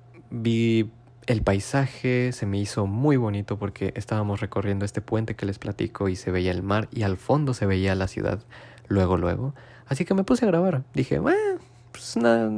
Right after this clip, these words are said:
aquí nadie me va a criticar, aquí todo el mundo está en su rollo, todo va a estar bien, no pasa nada". Pero en la segunda estación, que fue demasiado rápido, ya empezaron a subirse más personas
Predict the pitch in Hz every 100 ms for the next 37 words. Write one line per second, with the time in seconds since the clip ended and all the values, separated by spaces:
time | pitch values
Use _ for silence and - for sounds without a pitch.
0 | - - - 214 208 190 160 160 165 143
1 | - - 156 160 160 135 - 135 139 131
2 | 131 123 107 120 117 113 - 101 107 139
3 | 147 160 170 - - - - - - 85
4 | 80 76 69 - - 110 110 104 117 120
5 | 101 98 120 - - - - - - 170
6 | 240 180 151 214 208 - - 113 110 113
7 | 110 110 110 - 107 135 175 170 156 123
8 | - 120 123 117 107 110 98 110 101 98
9 | 107 - 104 104 123 - 104 101 104 107
10 | 101 98 98 98 98 98 110 - 104 101
11 | 98 104